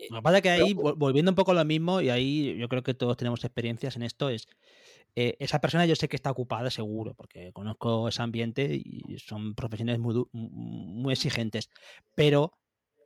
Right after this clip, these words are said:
Speaker 1: yo creo que se, se hablaba también antes. Oye, tú coges un teléfono móvil y, y te pones ahí a hacer cuatro vídeos cortos mientras haces el queso,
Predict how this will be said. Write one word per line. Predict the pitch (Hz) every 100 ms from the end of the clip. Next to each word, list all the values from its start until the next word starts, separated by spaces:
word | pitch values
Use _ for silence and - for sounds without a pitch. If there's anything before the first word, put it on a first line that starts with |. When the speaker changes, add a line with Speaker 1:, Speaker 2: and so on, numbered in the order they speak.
| _ _ _ -
Speaker 1:
yo | 120
creo | 120 147
que | 151
se, | - 131 -
se | -
hablaba | 127 127 135
también | 123 123
antes. | 147 - 107 - _ _ _ _
Oye, | - 127 143 -
tú | - 117
coges | 160 147
un | 143 139
teléfono | 135 135 127 135 139
móvil | 165 143 - -
y, | - -
y | 127
te | - 104
pones | _ 127 127 127
ahí | 131 131
a |
hacer | 127 - 131
cuatro | 135 131 127 135 135 131 131 127
vídeos | 127 139 135 123 -
cortos | 139 139 123 -
mientras | 113 107
haces | 117 127
el | 123
queso, | - 131 160 165